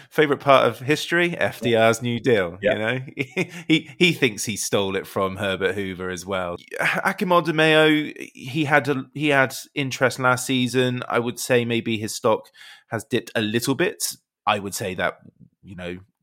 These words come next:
Speaker 1: good because he's a good player and I want him to stick around, but he got close to Portsmouth last year, didn't he?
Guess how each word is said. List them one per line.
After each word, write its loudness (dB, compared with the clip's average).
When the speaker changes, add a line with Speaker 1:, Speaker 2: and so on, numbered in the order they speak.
Speaker 1:
good 0
because -4
he's -14
a -20
good -4
player 2
and -6
I 0
want -4
him -6
to -12
stick -10
around, -2
but -2
he -12
got -2
close -4
to -8
Portsmouth -6
last -2
year, -2
didn't -8
he? -12